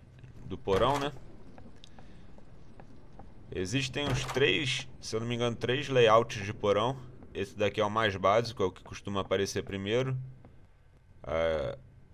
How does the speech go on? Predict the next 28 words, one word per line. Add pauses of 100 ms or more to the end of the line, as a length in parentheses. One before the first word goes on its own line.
(360)
o
negocinho
pra
você
puxar
pode
ficar
ou
aqui
nessa
parte
da
esquerda, (260)
ou
aqui
na
direita,
ou
atravessando
esse
túnelzinho
aqui
embaixo
também. (1200)
Ela
pode
ficar
aqui.